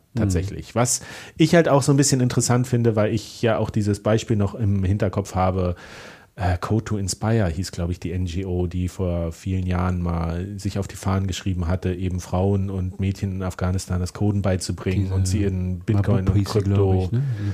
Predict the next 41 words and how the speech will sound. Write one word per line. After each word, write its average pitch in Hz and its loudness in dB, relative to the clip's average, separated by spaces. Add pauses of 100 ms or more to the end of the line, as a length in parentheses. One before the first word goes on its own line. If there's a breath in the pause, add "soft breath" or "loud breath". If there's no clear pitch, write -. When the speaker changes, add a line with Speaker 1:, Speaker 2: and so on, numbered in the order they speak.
(440 loud breath)
Speaker 2:
zu - -2
bezahlen 101 2
und 95 -4
dass 104 2
das 110 0
halt 101 2
trotzdem 107 0
die 104 0
politischen 107 0
Umstände 107 0
haben's - -4 (240)
mehr 104 0
oder 92 0
weniger 90 -2 (960 loud breath)
gekillt 110 2
Speaker 1:
Ich - -10
glaub, 113 4
Speaker 2:
an - -4
Speaker 1:
die 92 2
Speaker 2:
der - 4
Speaker 1:
Frau 123 0
Speaker 2:
Stelle. 123 2
Speaker 1:
wohnt 131 4
inzwischen 110 0
auch - -2
nicht 110 0
mehr 110 0
in 110 -6
Afghanistan, 98 -2
sondern 92 2
in 95 -6
den 101 0
U - 2
S - -4
A, 90 -2
oder? 92 -2
Speaker 2:
Die 117 2
N 113 2
G 110 2
O 110 2
ist 98 -4